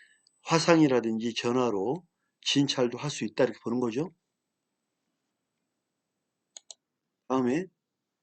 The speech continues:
자, 군형법상 상관 모욕죄 객체인 상관에는 대통령이 포함된다. 우리 그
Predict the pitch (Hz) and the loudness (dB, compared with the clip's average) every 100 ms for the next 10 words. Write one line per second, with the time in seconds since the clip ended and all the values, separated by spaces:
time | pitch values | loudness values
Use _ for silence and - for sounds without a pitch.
0 | _ - 95 _ _ _ - - 151 160 | _ -18 -18 _ _ _ -12 4 6 8
1 | 151 156 156 156 151 - 139 101 92 _ | 6 2 0 -2 -2 0 0 0 -10 _
2 | _ - - 170 165 160 156 127 107 113 | _ -12 -6 -2 -2 2 2 4 2 -2
3 | 113 131 110 101 - 117 120 - 170 160 | -4 -8 -8 -10 -4 -2 -2 -4 -4 0
4 | 143 117 135 120 - _ _ _ _ - | 0 2 0 -2 -6 _ _ _ _ -20
5 | - _ _ _ _ _ - 147 143 - | -20 _ _ _ _ _ 0 0 0 0
6 | 143 135 127 135 139 - 143 139 113 104 | 2 4 4 2 -2 -2 0 0 -2 -6
7 | 98 _ _ _ _ - 139 170 156 143 | -10 _ _ _ _ 0 2 4 4 4
8 | 135 131 127 | 4 4 0